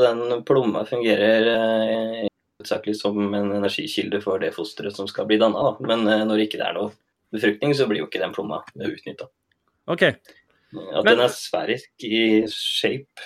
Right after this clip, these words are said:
Speaker 1: det er, kan jeg ikke forklare noe mer enn at, eh,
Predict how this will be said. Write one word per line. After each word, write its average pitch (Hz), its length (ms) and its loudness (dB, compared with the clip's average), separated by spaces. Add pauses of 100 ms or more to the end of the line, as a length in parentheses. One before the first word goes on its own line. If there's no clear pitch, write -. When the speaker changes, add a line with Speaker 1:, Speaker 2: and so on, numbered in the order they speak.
(120)
Speaker 1:
det 95 80 -2
er, 98 400 -2 (420)
kan 85 140 -6
jeg 92 100 -6
ikke 110 120 -4
forklare 95 260 0
noe 107 100 0
mer 95 160 2
enn 104 140 2
at, - 260 -2
eh, 104 320 6